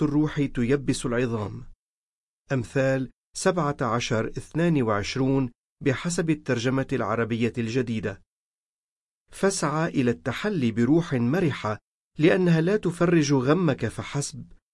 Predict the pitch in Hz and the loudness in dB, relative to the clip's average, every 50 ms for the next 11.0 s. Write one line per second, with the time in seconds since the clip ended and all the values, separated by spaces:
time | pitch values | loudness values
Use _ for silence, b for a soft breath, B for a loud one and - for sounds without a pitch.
0 | _ _ - 127 135 127 117 - 139 127 - - 208 - - - 196 170 175 165 | _ _ 0 2 2 2 2 0 -4 -4 -4 -4 -4 -4 -2 -2 0 2 2 2
1 | 151 - 160 143 - - 139 - - 127 - - 135 - - 139 117 117 107 104 | 2 0 -4 -4 -4 -6 -6 -4 -4 -4 -2 -2 -2 -2 -2 -2 -2 -2 -4 -6
2 | 110 110 120 - _ _ _ _ _ _ _ _ _ _ _ _ _ _ _ _ | -8 -10 -12 -16 _ _ _ _ _ _ _ _ _ _ _ _ _ _ _ _
3 | _ _ _ _ _ _ _ _ _ _ _ _ - - 190 190 170 131 110 95 | _ _ _ _ _ _ _ _ _ _ _ _ 0 2 4 4 6 4 2 0
4 | - 113 110 104 104 107 - - - - _ _ _ _ _ _ _ _ _ _ | -2 -6 -8 -8 -10 -12 -16 -18 -20 -20 _ _ _ _ _ _ _ _ _ _
5 | _ - - 147 151 196 208 214 208 190 190 185 180 - - 156 135 131 123 123 | _ -2 -2 0 2 2 2 2 2 2 0 0 -2 -2 0 2 4 4 4 4
6 | 120 117 - - - 190 190 - - 143 151 147 151 160 139 131 120 110 120 127 | 2 0 -2 -2 -4 -4 -4 -2 0 0 2 4 4 2 2 2 2 2 0 0
7 | 127 135 135 127 - 139 135 139 156 175 170 - 110 107 98 - - 95 82 - | 0 0 -2 0 0 0 0 2 2 0 0 -2 -4 -6 -6 -6 -8 -10 -10 -12
8 | - _ _ _ _ _ _ _ _ _ _ _ _ _ _ _ _ _ _ _ | -16 _ _ _ _ _ _ _ _ _ _ _ _ _ _ _ _ _ _ _
9 | _ _ - - 143 147 151 170 202 240 233 - 185 165 - 135 120 110 113 107 | _ _ -2 4 6 6 6 6 4 2 0 0 -2 -2 0 0 0 2 2 2
10 | 104 127 147 170 - 131 120 113 127 143 151 147 - 147 143 139 - - - | 2 2 0 0 0 0 0 0 0 0 0 0 -2 -2 -4 -4 -6 -14 -18